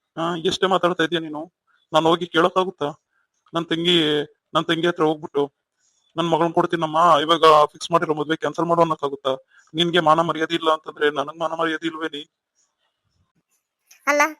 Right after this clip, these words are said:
Speaker 2: ಇಬ್ರು ಗಂಡ್ ಮಕ್ಳವ್ರೆ, ಒಬ್ಳು ಹೆಣ್ಮಗಳವ್ಳೆ. ಗಂಡ್ ಮಕ್ಳಿಗೆ ಒಳ್ಳೆ ಕಡೆಯಿಂದ ಸೊಸೆನ್ ತರ್ಬೇಕು, ಹೆಣ್ಮಗಳನ್ನ ಒಳ್ಳೆ ಕಡೆ ಸೇರ್ಸ್ಬೇಕು ಅನ್ನೋ ಜವಾಬ್ದಾರಿ ನಿಮ್ಗಿರ್ಬೇಕಯ್ಯ. ಏನಣ್ಣಯ್ಯ? ಅಯ್ಯ,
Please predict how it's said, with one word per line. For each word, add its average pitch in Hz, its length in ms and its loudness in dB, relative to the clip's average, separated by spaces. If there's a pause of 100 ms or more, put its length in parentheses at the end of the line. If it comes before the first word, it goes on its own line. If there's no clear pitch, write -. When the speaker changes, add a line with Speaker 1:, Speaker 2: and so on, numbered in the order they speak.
Speaker 2:
ಇಬ್ರು 277 220 -2
ಗಂಡ್ 320 200 0
ಮಕ್ಳವ್ರೆ, 320 680 0
ಒಬ್ಳು 294 160 2
ಹೆಣ್ಮಗಳವ್ಳೆ. 302 500 2 (1200)
ಗಂಡ್ 311 220 2
ಮಕ್ಳಿಗೆ 311 360 0 (340)
ಒಳ್ಳೆ 302 160 6
ಕಡೆಯಿಂದ 302 320 0
ಸೊಸೆನ್ 294 340 -4
ತರ್ಬೇಕು, 269 360 0
ಹೆಣ್ಮಗಳನ್ನ 285 520 0
ಒಳ್ಳೆ 277 200 4
ಕಡೆ 277 160 -8
ಸೇರ್ಸ್ಬೇಕು 262 460 -6
ಅನ್ನೋ 247 120 -2
ಜವಾಬ್ದಾರಿ 254 400 2
ನಿಮ್ಗಿರ್ಬೇಕಯ್ಯ. 269 680 -4 (1160)
ಏನಣ್ಣಯ್ಯ? 523 420 8 (600)
ಅಯ್ಯ, 415 240 2